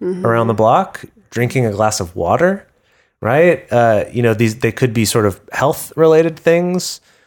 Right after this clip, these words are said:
Speaker 2: or, um, what else? What could be some other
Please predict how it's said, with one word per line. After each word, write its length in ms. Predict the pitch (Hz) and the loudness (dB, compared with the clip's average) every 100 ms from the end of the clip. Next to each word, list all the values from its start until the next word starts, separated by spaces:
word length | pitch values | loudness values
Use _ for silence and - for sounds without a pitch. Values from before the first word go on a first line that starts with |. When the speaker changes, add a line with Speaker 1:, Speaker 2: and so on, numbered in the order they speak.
| _ _ - | _ _ -2
Speaker 2:
or, 360 | 120 123 131 | 2 4 4
um, 420 | 127 127 127 120 - | 4 2 0 -4 -6
what 160 | 139 190 | -2 0
else? 280 | 90 - | 0 -2
What 140 | 120 104 | -6 -6
could 120 | 123 | -6
be 120 | 123 | -6
some 200 | 120 131 | -4 -2
other 520 | 120 120 117 113 107 | 0 2 2 0 -4